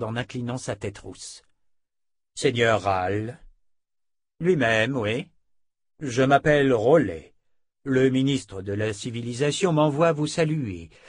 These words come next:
Il est fou de joie que la mère inquisitrice et vous honoriez de votre présence l'humble peuple d'Anderit. » « Je n'en doute pas », marmonna Richard. « Merci beaucoup, Rollet »,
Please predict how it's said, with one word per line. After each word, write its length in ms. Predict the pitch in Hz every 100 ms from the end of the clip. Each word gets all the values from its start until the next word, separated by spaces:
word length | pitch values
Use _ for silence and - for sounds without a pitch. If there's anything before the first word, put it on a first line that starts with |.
| -
Il 200 | 117 123
est 120 | 127 123
fou 240 | - 120
de 100 | 156
joie 440 | 156 127 113 90 87
que 100 | 123
la 180 | 101 104
mère 180 | 110 110
inquisitrice 680 | 104 110 117 - 123 -
et 120 | 127
vous 240 | 113 127 110
honoriez 560 | 113 123 123 135 127
de 80 | 113
votre 260 | 104 107 113
présence 640 | - 131 151 151 143 - - - -
l'humble 640 | 147 156 170 170 156 160
peuple 480 | 156 147 139 135 143
d'Anderit. » « 920 | 131 131 123 131 110 85 - - - _ _ _ _ _ _ _ _ _
Je 120 | 101
n'en 180 | 104 107
doute 180 | 107 101
pas », 300 | 104 98 98 - _ _ _ _ _ _ _
marmonna 420 | 87 82 87 82
Richard. « 460 | 80 76 - 78 78 - _ _ _ _ _ _ _ _ -
Merci 280 | 156 - 214
beaucoup, 340 | 233 175 160
Rollet », 420 | 143 107 101 101